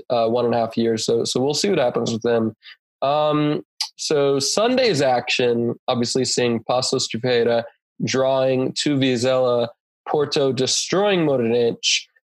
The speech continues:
um, and Sporting closing off the weekend with a one nothing victory over Estoril. So Sporting, um, just a few days after their,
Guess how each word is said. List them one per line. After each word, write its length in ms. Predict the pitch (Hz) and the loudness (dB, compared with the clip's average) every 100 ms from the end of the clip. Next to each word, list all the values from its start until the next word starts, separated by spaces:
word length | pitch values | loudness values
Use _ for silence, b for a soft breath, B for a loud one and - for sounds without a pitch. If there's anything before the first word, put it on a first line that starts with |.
| _ - | _ -2
um, 420 | 135 135 139 135 | 0 2 0 0
and 220 | 147 143 | 0 0
Sporting 920 | - - - 190 208 214 214 190 185 - | 0 -4 -4 -2 -2 0 0 2 0 -4
closing 400 | - 185 220 233 | -4 0 0 0
off 140 | 175 160 | 0 0
the 60 | |
weekend 380 | 147 135 143 135 | 0 0 0 0
with 140 | 123 | 0
a 80 | 123 | 0
one 360 | 113 120 180 196 | 0 0 2 2
nothing 600 | 180 175 147 127 123 113 | 0 0 0 0 2 0
victory 680 | 117 - - 117 113 113 - _ _ _ | 0 -2 -2 0 0 -2 -6 _ _ _
over 540 | 127 139 127 135 139 - | -2 0 0 2 0 0
Estoril. 920 | 127 - - - 123 120 113 - - - _ _ _ _ _ | -2 -2 -2 0 0 0 0 -2 -2 -6 _ _ _ _ _
So 320 | - 131 127 | -4 0 0
Sporting, 840 | 123 - 196 196 208 190 175 156 147 _ _ - | -2 -4 -2 0 0 2 2 0 -4 _ _ -4
um, 420 | 131 135 131 131 | 0 0 0 0
just 280 | 156 170 - | -2 -2 0
a 80 | 160 | -2
few 400 | - - 175 202 | -4 -4 0 2
days 640 | 180 151 139 131 123 - - _ - | 2 2 2 0 0 -4 -8 _ -4
after 560 | 131 139 - 131 123 123 | 0 0 0 0 2 2
their, 560 | 120 120 120 117 117 | 2 2 2 2 -2